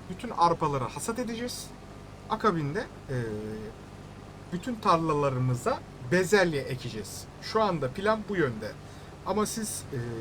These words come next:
bir sonraki bölümde, e, bezelyeyi görme ihtimaliniz yüksek. Normalde bizim, e,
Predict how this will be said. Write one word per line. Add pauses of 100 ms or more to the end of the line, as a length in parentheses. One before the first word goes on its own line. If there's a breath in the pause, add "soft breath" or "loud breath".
(180)
bir
sonraki
bölümde, (880)
e, (1080)
bezelyeyi
görme
ihtimaliniz
yüksek. (3250)
Normalde
bizim,
e,